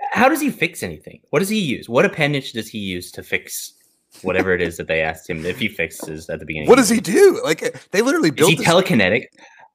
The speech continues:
Speaker 2: Probably. He's a Jedi. I'm sure he's, like, a fucking Sith,
Speaker 1: Mm.
Speaker 2: too. I'm sure there's someone, some
Speaker 1: <laughs>
Speaker 2: nerd out there that's come up with a whole, like, backstory
Speaker 1: It's
Speaker 2: about
Speaker 1: Jar
Speaker 2: it.
Speaker 1: Jar in a slug costume.
Speaker 2: Yeah. Jesus Christ. <sighs> Ugh. But, like, it,
Speaker 1: Raw.
Speaker 2: they,
Speaker 1: Raw.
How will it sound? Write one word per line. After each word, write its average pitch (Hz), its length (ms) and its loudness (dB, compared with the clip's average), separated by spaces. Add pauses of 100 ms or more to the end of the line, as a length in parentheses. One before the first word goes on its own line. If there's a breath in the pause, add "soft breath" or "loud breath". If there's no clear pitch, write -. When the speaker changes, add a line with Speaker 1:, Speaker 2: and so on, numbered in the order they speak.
(440)
Speaker 2:
Probably. 147 280 4
He's 135 80 0
a 143 60 -4
Jedi. 127 200 4
I'm 113 220 2
sure 143 160 2
he's, 135 200 0
like, 120 160 4
a - 20 -14
fucking 113 280 0
Sith, 113 260 0
Speaker 1:
Mm. 104 100 -2
Speaker 2:
too. 107 240 0 (220)
I'm - 80 -12
sure 123 140 -4
there's 113 200 -2
someone, 139 360 0
some 170 280 6
Speaker 1:
<laughs> - 40 -2
Speaker 2:
nerd 113 340 4
out 101 140 0
there 107 100 -4
that's 101 120 -6
come 107 140 -8
up 104 80 -6
with 101 80 -10
a 101 40 -6
whole, 107 160 -2
like, 98 220 -8
backstory 104 400 -4
Speaker 1:
It's 123 100 -2
Speaker 2:
about 101 120 -2
Speaker 1:
Jar 117 160 6
Speaker 2:
it. 117 60 2
Speaker 1:
Jar 123 260 4
in 110 80 2
a 113 80 2
slug 98 460 0
costume. 85 720 -4
Speaker 2:
Yeah. 117 420 0 (240)
Jesus 95 320 -10
Christ. 101 400 -6 (320 soft breath)
<sighs> - 320 -20
Ugh. 101 600 -8
But, 160 100 4
like, 156 200 2
it, 92 140 0
Speaker 1:
Raw. 87 400 -2 (160)
Speaker 2:
they, 143 100 0
Speaker 1:
Raw. 87 680 -2